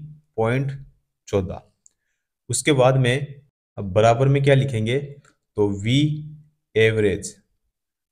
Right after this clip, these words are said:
बराबर कितना, तो ये हो जाएगा यहाँ पे एक सौ सत्ताईस पॉइंट चार वोल्ट। ठीक है,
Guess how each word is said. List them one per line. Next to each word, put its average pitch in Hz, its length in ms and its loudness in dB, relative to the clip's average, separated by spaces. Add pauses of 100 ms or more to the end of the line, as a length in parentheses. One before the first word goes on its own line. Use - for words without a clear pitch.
(120)
बराबर 110 480 0
कितना, 117 360 -4
तो - 600 -14
ये 101 100 -4
हो 107 100 0
जाएगा 101 260 0
यहाँ 104 240 -4
पे 139 100 0 (640)
एक 104 200 -4
सौ 131 220 -6 (680)
सत्ताईस - 960 -4 (560)
पॉइंट 135 420 -2 (840)
चार 107 400 0 (760)
वोल्ट। 85 420 -14 (920)
ठीक 104 200 -12
है, 139 120 -10